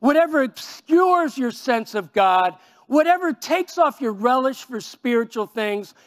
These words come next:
whatever increases the authority of the body over the mind,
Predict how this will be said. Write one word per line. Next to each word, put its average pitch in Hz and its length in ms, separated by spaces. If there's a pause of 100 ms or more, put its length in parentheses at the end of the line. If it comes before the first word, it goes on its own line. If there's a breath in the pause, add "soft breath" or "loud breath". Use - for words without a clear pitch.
(140 soft breath)
whatever 311 440
increases 302 720
the 226 100
authority 277 580
of 277 140
the 302 80
body 262 520
over 240 200
the 208 100
mind, 185 540